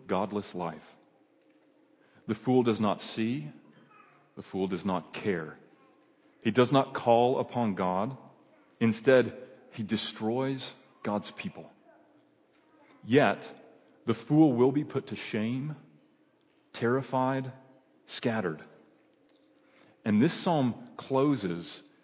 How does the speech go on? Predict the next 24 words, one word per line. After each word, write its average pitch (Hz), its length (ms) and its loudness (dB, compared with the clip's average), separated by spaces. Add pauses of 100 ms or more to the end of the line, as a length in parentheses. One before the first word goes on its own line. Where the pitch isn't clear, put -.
(140)
with 110 180 -4
a 110 100 2
longing 101 760 0 (280)
for 107 120 -2
God's 107 360 -2
salvation 98 580 -2
and 90 140 -4
restoration 92 600 -6
of 85 120 -8
Israel. 87 440 -10 (480)
And 117 160 2
I 113 80 2
think 165 340 0
that 117 140 4
as 104 200 0
we 110 160 -2
see 135 260 -4
in 143 100 0
Psalm 120 260 -4
fifty-four, 110 580 -4
it - 180 -8
picks - 340 -12
up 135 220 -12
then 98 300 -10